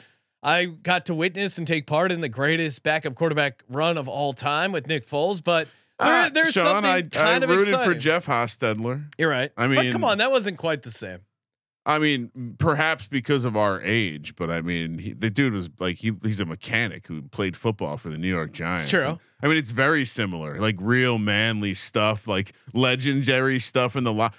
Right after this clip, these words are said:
Speaker 2: Lawrence Taylor's talking about this man as, like, a legend. Like, there's a lot of actual parallels there
Speaker 1: Hmm.
Speaker 2: between Nick Foles and Jeff Hostetler. But yeah, I mean,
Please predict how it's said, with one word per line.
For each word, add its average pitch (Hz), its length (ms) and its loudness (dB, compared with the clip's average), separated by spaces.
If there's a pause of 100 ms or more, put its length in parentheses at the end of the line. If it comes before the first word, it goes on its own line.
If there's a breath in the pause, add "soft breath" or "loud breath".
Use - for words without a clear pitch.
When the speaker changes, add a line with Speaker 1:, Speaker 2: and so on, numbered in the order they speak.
(120)
Speaker 2:
Lawrence 202 340 2
Taylor's 160 540 2
talking 160 380 0
about 165 300 2
this 165 220 -2
man 165 380 2
as, 131 160 -2
like, 131 160 2
a 123 80 0
legend. 135 560 0
Like, 113 180 0 (300 soft breath)
there's 175 160 2
a 165 80 2
lot 151 240 2
of 127 100 -2
actual 117 380 -2
parallels 92 600 0
there 80 140 -6
Speaker 1:
Hmm. 117 140 -6
Speaker 2:
between 90 300 -4
Nick 95 180 -4
Foles 80 320 -6
and 78 100 -10
Jeff 82 220 -6
Hostetler. 78 560 -8
But 110 120 0
yeah, 165 160 2
I 123 40 -2
mean, 120 260 -2